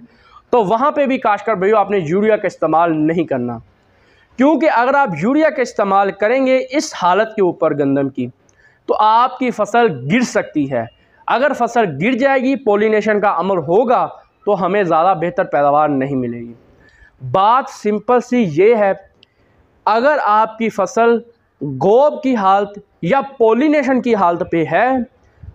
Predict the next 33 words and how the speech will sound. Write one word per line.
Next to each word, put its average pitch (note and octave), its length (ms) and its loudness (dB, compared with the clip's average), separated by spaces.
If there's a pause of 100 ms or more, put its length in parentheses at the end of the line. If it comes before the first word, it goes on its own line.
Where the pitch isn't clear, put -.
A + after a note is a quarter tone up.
और C#4 220 4
ज़मीन A#3+ 500 0
के A#3+ 120 0
अंदर G3+ 380 0
वत्तर F#3+ 380 0
मौजूद E3+ 400 2
नहीं G3+ 300 4
है, G#3+ 180 4 (340)
तो G#3+ 60 2
आपको A3 340 2 (100)
पतला C#4 460 0
पतला A3 420 -2
पानी F#3+ 260 2
लगाना E3 420 0
चाहिए, A3 520 0 (440)
ना G#3 460 2
कि A3+ 280 2
ज़्यादा G#3 520 2
पानी F#3+ 280 -2
लगाना C#3 360 -2
चाहिए। C3 240 -4 (120)
कोशिश A3 380 0
करें A3+ 220 2
एक A#3+ 680 0
इंच A3+ 260 -4
तक G3+ 200 -2
जो F#3 140 -2
है F#3 180 2
वो F3+ 140 0
आप E3+ 240 0
पानी E3+ 220 0
लगाएं F#3+ 300 0
या G3+ 160 2